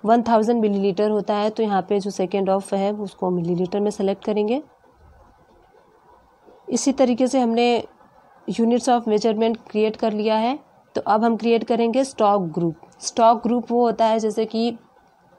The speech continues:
स्टॉक ग्रुपिंग वो होता है जैसे कि आपके पास, अ, बहुत सारे, अ, वेरिएशन आप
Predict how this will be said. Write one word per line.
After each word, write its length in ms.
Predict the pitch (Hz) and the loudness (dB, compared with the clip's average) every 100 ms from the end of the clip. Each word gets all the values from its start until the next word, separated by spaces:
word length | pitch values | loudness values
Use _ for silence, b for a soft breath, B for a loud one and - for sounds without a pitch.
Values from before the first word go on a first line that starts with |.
| _ _ _ - B B B B | _ _ _ -20 B B B B
स्टॉक 320 | - - 240 220 | -6 2 4 4
ग्रुपिंग 400 | 208 233 254 226 | 2 2 0 2
वो 100 | 240 | 2
होता 220 | 233 233 | 2 2
है 60 | |
जैसे 240 | 220 220 240 | 0 0 -2
कि 120 | 240 | 0
आपके 520 | 233 226 - - - | 2 0 -4 -6 -4
पास, 360 | 240 220 233 226 | 0 2 2 0
अ, 220 | 214 196 | 0 0
बहुत 360 | 180 208 226 233 | 0 2 2 2
सारे, 400 | 226 220 220 208 | 0 2 0 0
अ, 120 | 190 185 175 - | -2 0 0 0
वेरिएशन 540 | 185 202 208 208 233 | 0 2 2 2 2
आप 220 | 214 202 | 0 0